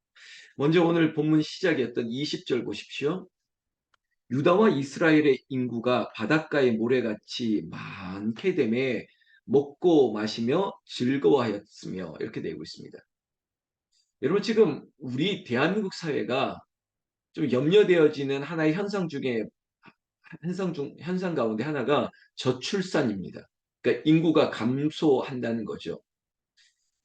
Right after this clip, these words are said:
여러분, 이거 저출산, 인구 감소 굉장히 큰 문제입니다. 어, 좀 이게 강대국으로 가는 길, 그 나라가 힘을 얻는 것 중에 하나, 정말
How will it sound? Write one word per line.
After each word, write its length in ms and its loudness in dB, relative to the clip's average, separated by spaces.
여러분, 160 4
이거 200 6
저출산, 680 2
인구 240 8
감소 400 2
굉장히 320 2
큰 280 -6
문제입니다. 600 -4
어, 120 -6
좀 280 4
이게 340 4
강대국으로 720 6
가는 380 -2
길, 360 0
그 440 0
나라가 360 0
힘을 440 -2
얻는 220 -4
것 120 -6
중에 200 -6
하나, 560 -2
정말 460 0